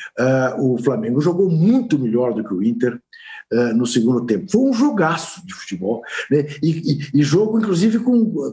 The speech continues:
com exibições individuais. O que o Pedro jogou, brincadeira. O Gerson, no segundo tempo, parecia um, um almirante. Um, o, o Thiago Galhardo, o Patrick,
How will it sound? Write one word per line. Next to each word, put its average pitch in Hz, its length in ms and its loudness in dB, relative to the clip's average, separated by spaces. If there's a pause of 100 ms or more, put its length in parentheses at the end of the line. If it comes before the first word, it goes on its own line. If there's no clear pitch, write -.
(160)
com 180 280 2
exibições 180 560 2
individuais. 196 880 0 (220)
O 180 100 -4
que - 80 0
o 240 100 0
Pedro 233 360 0
jogou, 170 400 0
brincadeira. 165 720 0 (260)
O 160 100 2
Gerson, 220 540 0
no 214 100 2
segundo 170 420 0
tempo, 240 420 0 (340)
parecia 247 480 -2
um, 269 500 0 (300)
um 170 320 4
almirante. 170 840 0
Um, 131 180 -2 (280)
o, 156 300 2 (140)
o 147 600 2
Thiago 220 400 2
Galhardo, 175 800 -2
o 190 40 -6
Patrick, 214 1000 -4